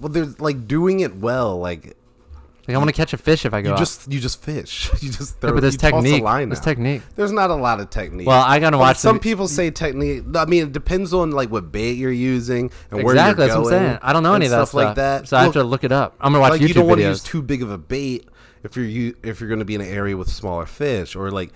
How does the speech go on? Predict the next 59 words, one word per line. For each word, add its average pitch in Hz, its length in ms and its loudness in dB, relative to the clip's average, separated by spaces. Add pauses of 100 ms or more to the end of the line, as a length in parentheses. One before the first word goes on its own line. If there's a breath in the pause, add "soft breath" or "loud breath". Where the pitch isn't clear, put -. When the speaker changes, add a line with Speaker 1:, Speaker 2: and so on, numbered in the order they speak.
(180 soft breath)
Speaker 1:
the 95 80 -14
type 110 240 -4
of 90 80 -12
fish 104 300 -8
that 98 160 -4
are 95 80 -4
in 98 80 -4
your 95 140 -6
area, 95 260 -6
you 92 80 -6
wanna 92 160 -6
get, 90 160 -8
like, 87 180 -10 (300 soft breath)
bait 95 160 -6
that 92 160 -8
kinda 98 160 -6
reflects 90 320 -8
it. 90 100 -12
But, 120 80 -4
like, 123 160 -4
a 110 60 -12
solid 196 500 -2
little 143 460 0 (180 soft breath)
spinner 120 680 -4
anywhere 120 460 -2
around 104 280 -2
here 104 340 -6 (560 soft breath)
would 101 160 -8
be 95 120 -10
fine. 82 720 -8 (300 soft breath)
Speaker 2:
M-, 127 80 -10 (180)
my 123 140 2
coworker 127 340 4
went 113 160 2
deep 117 200 -2
sea 131 140 0
fishing 143 380 0
and 113 140 0
he 113 160 -2
caught 113 240 2
a 98 160 -2 (100)
hammerhead 107 340 -2
shark, 98 500 -8 (280)
but 120 220 0
they, 117 80 -6
Speaker 1:
Really? 143 260 4
Speaker 2:
they 127 80 4
let 113 160 4
it 104 60 0
go. 95 320 -4 (180 loud breath)
Speaker 1:
I've 170 200 2
al-, 151 340 0
see, - 180 -6
that's 143 380 -8
the 175 100 -4
shit 120 260 -4
I 98 140 -6
wanna 98 240 -6
do. 76 280 -12